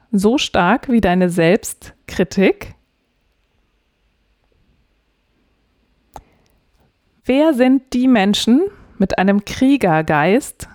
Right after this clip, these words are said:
die dich inspirieren und eine Quelle der Ermächtigung und Stärkung für dein Leben sind? Wann in deinem Leben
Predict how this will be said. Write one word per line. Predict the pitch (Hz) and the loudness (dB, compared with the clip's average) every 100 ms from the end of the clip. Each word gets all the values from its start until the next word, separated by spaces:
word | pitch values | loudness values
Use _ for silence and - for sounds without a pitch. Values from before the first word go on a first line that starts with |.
| _ _ _ - - | _ _ _ -20 -6
die | 208 190 | -2 0
dich | 233 - | 0 0
inspirieren | 202 208 - 196 190 208 339 - _ _ _ _ _ _ _ _ _ _ _ _ - | -2 -2 -2 -2 2 2 0 -6 _ _ _ _ _ _ _ _ _ _ _ _ -6
und | 226 254 | -4 -2
eine | - 202 | 0 -2
Quelle | 208 - 208 220 | -2 -2 0 2
der | 190 - | 2 2
Ermächtigung | 190 202 - 214 208 202 202 | 2 2 0 -2 0 0 0
und | 175 | -2
Stärkung | - - 185 190 185 | -2 -2 -2 0 -2
für | - 175 | -2 -2
dein | 160 160 | -2 0
Leben | 160 170 180 | 2 2 2
sind? | 214 403 - - _ _ _ _ _ _ _ _ _ _ _ _ _ _ _ _ _ _ _ _ _ _ _ _ _ _ _ _ _ _ _ _ _ - - - - _ _ - | 0 -2 -8 -18 _ _ _ _ _ _ _ _ _ _ _ _ _ _ _ _ _ _ _ _ _ _ _ _ _ _ _ _ _ _ _ _ _ -20 -20 -20 -20 _ _ -8
Wann | 190 180 220 320 370 - | -4 0 2 2 -2 -2
in | 214 208 | 0 2
deinem | 214 247 226 | 2 2 2
Leben | 190 208 247 320 | 2 2 2 0